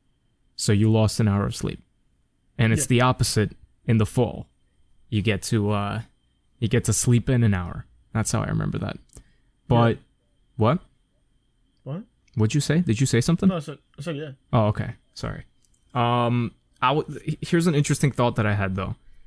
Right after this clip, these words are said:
Speaker 2: Mm-hmm.
Speaker 1: What, what's it like if your birthday is on daylight savings day?
Speaker 2: I mean,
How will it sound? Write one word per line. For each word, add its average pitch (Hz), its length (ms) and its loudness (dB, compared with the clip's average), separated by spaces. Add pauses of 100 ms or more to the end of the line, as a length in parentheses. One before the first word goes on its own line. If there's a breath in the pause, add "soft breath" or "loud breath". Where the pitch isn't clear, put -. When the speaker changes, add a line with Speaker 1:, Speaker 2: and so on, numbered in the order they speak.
(300)
Speaker 2:
Mm-hmm. 151 200 -4 (640)
Speaker 1:
What, 127 480 2
what's 147 380 2
it 202 80 4
like 131 380 4
if - 160 -2
your 110 100 4
birthday 101 640 0 (140)
is 107 180 2
on 101 140 4
daylight 104 400 0
savings 104 460 -4
day? - 260 -10 (1600)
Speaker 2:
I - 40 -14
mean, 131 340 -10